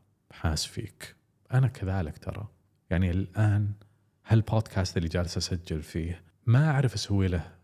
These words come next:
آه، تسويق، ما أعرف أسوي له ماركتينج. لما أجي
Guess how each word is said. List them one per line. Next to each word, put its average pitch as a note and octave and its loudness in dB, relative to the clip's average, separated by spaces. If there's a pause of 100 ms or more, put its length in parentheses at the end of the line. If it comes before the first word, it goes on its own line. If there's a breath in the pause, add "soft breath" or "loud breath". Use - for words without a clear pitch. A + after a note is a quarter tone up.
آه، E2 -2
تسويق، - -4 (500)
ما A2+ 0
أعرف G#2 2
أسوي G#2 0
له F2 0
ماركتينج. F2 -4 (280)
لما F#2+ 2
أجي E2+ -2